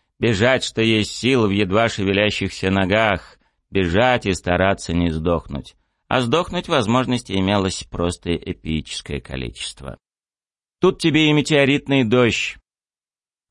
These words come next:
Камни алыми всполохами ударяли в землю и, словно артиллерийские снаряды, взрывались, разбрасывая как землю, так и куски асфальта, а порой и металлическую шрапнель от попавших в зону поражения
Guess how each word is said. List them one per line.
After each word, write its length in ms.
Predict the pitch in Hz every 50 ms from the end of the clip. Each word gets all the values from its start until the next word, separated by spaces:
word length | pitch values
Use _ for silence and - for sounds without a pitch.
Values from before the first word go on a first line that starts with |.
| _ _
Камни 240 | 185 202 202 175 165
алыми 400 | 160 156 156 151 151 139 139 131
всполохами 720 | 120 - - - 127 123 127 143 151 - - 135 120 120
ударяли 480 | 120 117 104 113 113 117 120 117 113 110
в 60 | 101
землю 560 | 92 90 95 131 147 160 151 143 143 143 135 - - _
и, 100 | - 113
словно 400 | - - 104 101 104 107 101 98
артиллерийские 720 | 92 85 107 98 90 92 92 95 95 87 - - 95 90 -
снаряды, 480 | - 92 92 92 98 101 98 92 95
взрывались, 720 | 92 87 92 92 95 90 98 123 139 139 127 127 117 - -
разбрасывая 800 | 87 98 98 90 87 85 98 110 113 104 - - 95 101 98 87
как 240 | - 104 95 90
землю, 460 | 90 87 87 110 135 135 123 117 113 107
так 200 | - 98 - 107
и 60 | 92
куски 320 | - 104 98 - - -
асфальта, 880 | 113 110 107 104 - - - 95 95 92 87 82 - _ - 92 82 - - - _ _ _
а 80 | _ 92
порой 280 | - - 87 98 104 101
и 20 |
металлическую 640 | 95 92 - 92 95 95 87 - - - 92 90 82
шрапнель 640 | - - 82 85 85 - - 82 101 131 135 113 -
от 240 | - 82 - -
попавших 720 | _ - 78 - _ - 104 107 98 - - - 101 90 73
в 100 | 71 82
зону 380 | 71 78 87 85 85 80 80
поражения 800 | - _ 85 76 76 73 69 73 85 82 76 73 78 76 76 73